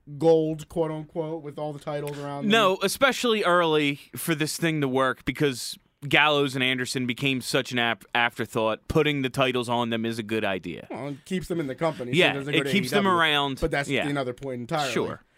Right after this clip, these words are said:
Speaker 1: Um, I, I am looking forward to this match. I think both of the guys can go, as much as Kevin isn't an in-ring fan of Ricochet, I am. I think he's highly entertaining, and it's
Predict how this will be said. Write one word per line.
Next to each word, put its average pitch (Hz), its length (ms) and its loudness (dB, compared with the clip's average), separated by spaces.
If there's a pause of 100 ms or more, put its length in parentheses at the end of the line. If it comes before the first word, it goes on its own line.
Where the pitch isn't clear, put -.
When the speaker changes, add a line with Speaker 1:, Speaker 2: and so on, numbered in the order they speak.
(260)
Speaker 1:
Um, 196 460 -2 (100)
I, 226 80 -4
I 254 140 -4
am 302 140 0
looking 190 200 -6
forward 165 160 -4
to 143 60 -8
this 139 160 -12
match. 123 260 -10
I 151 100 -6
think 156 360 -8
both 160 200 -2
of 156 40 -16
the 165 120 -4
guys 160 280 -2
can 151 180 -8
go, 139 440 -6 (600)
as 131 160 -10
much 185 220 -2
as 165 140 -4
Kevin 165 340 -2
isn't 160 280 -2
an 143 220 -6
in-ring 151 340 -4
fan 143 320 -6
of 131 260 -6
Ricochet, 139 440 -6
I 123 200 -6
am. 127 460 -8 (340)
I 139 100 -8
think 147 200 -6
he's 135 220 -10
highly 143 400 -4
entertaining, 139 560 -8
and 208 80 -10
it's 208 180 -16